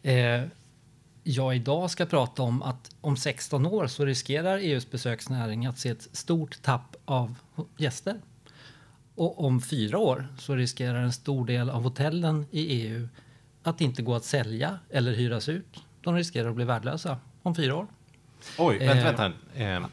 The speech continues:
Speaker 1: men vi kommer till det.
Speaker 2: Okej, vi,
Speaker 1: Det,
Speaker 2: vi kommer till det.
Speaker 1: det här är kopplat till klimatkrisen.
Speaker 2: All right.
Speaker 1: Jag kommer också prata om,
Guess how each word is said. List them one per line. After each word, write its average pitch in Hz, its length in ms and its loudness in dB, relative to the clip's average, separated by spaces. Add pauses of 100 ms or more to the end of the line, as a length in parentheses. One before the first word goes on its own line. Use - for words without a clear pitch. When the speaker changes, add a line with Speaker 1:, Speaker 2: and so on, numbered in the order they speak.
(100)
Speaker 1:
men 160 120 6
vi 214 80 4
kommer 247 260 6
till 240 140 2
det. 131 100 10
Speaker 2:
Okej, 147 260 10
vi, 190 100 8
Speaker 1:
Det, 170 80 10
Speaker 2:
vi 190 80 10
kommer 196 220 10
till 175 100 6
det. 143 60 10
Speaker 1:
det 151 60 8
här 196 140 8
är 262 60 4
kopplat 240 440 6
till 233 100 0
klimatkrisen. 156 680 4
Speaker 2:
All 175 60 10
right. 123 280 8
Speaker 1:
Jag 151 100 8
kommer 165 300 2
också 220 320 2
prata 165 400 2
om, 120 180 0